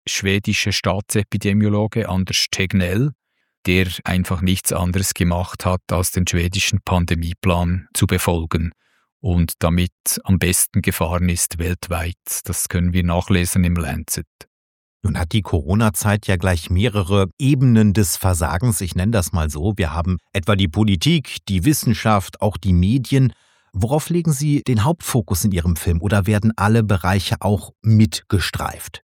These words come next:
Speaker 1: Ich würde sagen, es werden alle Bereiche mitgestreift, weil es war ja ein Zusammengehen. Also es war wie ein Karussell, das sich angefangen hat zu drehen, so ab März. Und da war die Wissenschaft, es war die Politik und die Medien, die sich gegenseitig eigentlich wie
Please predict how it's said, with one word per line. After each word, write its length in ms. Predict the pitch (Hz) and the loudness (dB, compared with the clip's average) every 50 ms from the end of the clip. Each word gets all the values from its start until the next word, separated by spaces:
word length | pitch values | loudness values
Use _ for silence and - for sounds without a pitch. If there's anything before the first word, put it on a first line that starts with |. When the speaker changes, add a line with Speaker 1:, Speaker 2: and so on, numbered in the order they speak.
| _ _ _ _ _ _ _ _ _ _ _ - | _ _ _ _ _ _ _ _ _ _ _ -6
Speaker 1:
Ich 180 | - 110 - | -4 -2 0
würde 160 | 120 113 113 | 0 0 2
sagen, 200 | 101 113 110 110 | 2 2 2 2
es 80 | 104 - | 2 2
werden 200 | 107 101 95 95 | 0 0 2 2
alle 160 | 98 110 117 | 0 0 0
Bereiche 400 | 110 120 110 110 113 117 - 113 | 0 2 0 2 0 0 0 0
mitgestreift, 800 | 110 113 113 - - 131 113 - - 113 107 110 - - - - | 0 0 0 -2 -2 -6 -6 -4 -2 -2 -2 -2 -2 -4 -4 -2
weil 140 | 98 98 98 | -2 0 0
es 160 | 98 - 104 | -2 -2 -2
war 120 | 98 98 98 | 0 0 2
ja 160 | 98 101 95 | 0 0 0
ein 360 | 104 101 101 95 95 98 - | 0 -2 0 0 -2 -2 -4
Zusammengehen. 1000 | - - - 98 - - 95 98 107 117 113 113 107 - 110 104 98 92 87 85 85 | -6 -6 -6 -4 -2 -2 0 2 2 2 4 2 2 2 2 2 2 2 0 -2 -4
Also 180 | 92 92 90 | -4 -4 -4
es 100 | 92 - | -4 0
war 200 | 110 104 101 92 | 2 2 2 2
wie 120 | 98 104 113 | 2 2 2
ein 200 | 110 107 101 - - | 4 2 2 0 -2
Karussell, 580 | - 104 104 110 113 104 - - 113 120 139 135 | -2 -2 0 0 0 -2 0 0 2 2 2 0
das 240 | - 110 101 - | 0 -2 -2 -2
sich 300 | - 113 101 - - - - | -4 -4 -6 -6 -10 -12 -8
angefangen 640 | - 98 110 - 107 120 - - 113 110 110 110 104 | -4 -2 0 0 0 -2 0 0 2 2 2 2 2
hat 160 | 107 110 - | 2 0 -2
zu 140 | - - 113 | -4 -4 -4
drehen, 420 | 101 101 90 95 101 110 123 139 | -2 0 0 2 2 2 2 2
so 240 | 127 110 120 110 98 | 2 0 0 0 -2
ab 140 | 98 - - | -2 -2 0
März. 680 | 101 95 92 98 107 135 147 - _ - - - - - _ _ _ _ _ _ _ _ _ _ _ _ _ _ | 0 2 2 2 2 0 0 -2 _ -6 -6 -6 -6 -6 _ _ _ _ _ _ _ _ _ _ _ _ _ _
Und 400 | - 107 101 104 98 - - - - | -4 0 0 0 0 0 -4 -4 0
da 160 | 113 104 95 | 0 2 4
war 120 | 104 104 | 4 2
die 200 | 98 - 101 98 | 2 0 -2 0
Wissenschaft, 800 | 95 110 117 - - 139 123 - 131 113 117 131 - - - - - - - - | 0 0 0 0 0 0 0 2 2 2 0 0 -2 -6 -12 -14 -16 -16 -12 -8
es 240 | 110 107 - - | -6 -4 -4 0
war 180 | 104 104 101 95 | 0 0 0 0
die 120 | - 104 | -2 -4
Politik 600 | - - 107 104 95 90 - - 110 113 - - | -4 -2 -2 -2 -2 -2 0 0 0 0 0 0
und 160 | 110 101 - - | 0 0 2 2
die 80 | 101 | 2
Medien, 400 | 92 92 92 101 113 - - 117 | 2 2 2 0 0 0 0 0
die 140 | 95 107 104 | 0 0 -2
sich 200 | - - 101 - | -2 -4 -6 -2
gegenseitig 720 | - 98 101 - 110 98 - 95 90 98 - - 101 - | 0 0 0 0 0 0 0 0 0 0 -2 -4 -4 -2
eigentlich 440 | 92 90 101 95 - 101 95 - 95 | 0 0 0 0 0 -2 -2 -2 0
wie 160 | 95 95 98 | 0 0 0